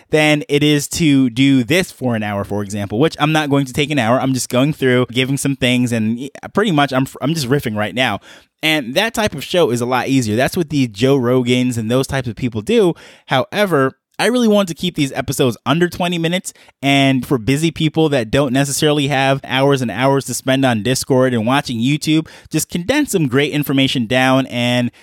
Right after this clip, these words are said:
spit it out in its purest and concentrated form. That's the goal of this show, really. But going forward, of course,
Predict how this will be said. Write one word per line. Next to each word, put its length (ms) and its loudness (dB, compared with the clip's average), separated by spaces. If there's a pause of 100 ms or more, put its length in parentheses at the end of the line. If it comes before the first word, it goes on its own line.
spit 280 -4
it 100 -2
out 240 0
in 80 -2
its 200 -2
purest 680 0
and 520 -4 (280)
concentrated 800 -2
form. 400 -2
That's 180 -2
the 80 -10
goal 240 2
of 100 0
this 140 2
show, 220 2
really. 420 0 (220)
But 220 -2
going 220 2
forward, 380 2
of 100 -2
course, 300 0